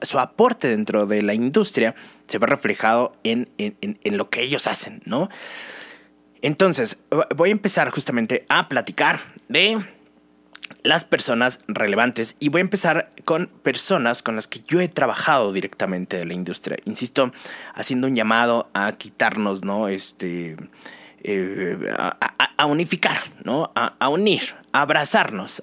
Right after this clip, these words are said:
a, este, a, p-, p-, sí,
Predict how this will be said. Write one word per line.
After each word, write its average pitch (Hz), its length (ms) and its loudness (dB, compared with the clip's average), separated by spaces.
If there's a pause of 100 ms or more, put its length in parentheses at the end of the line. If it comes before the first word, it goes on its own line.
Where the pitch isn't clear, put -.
(100)
a, 147 300 4 (400)
este, 110 920 -2
a, 120 160 -2
p-, - 160 -6
p-, - 180 -8
sí, - 260 0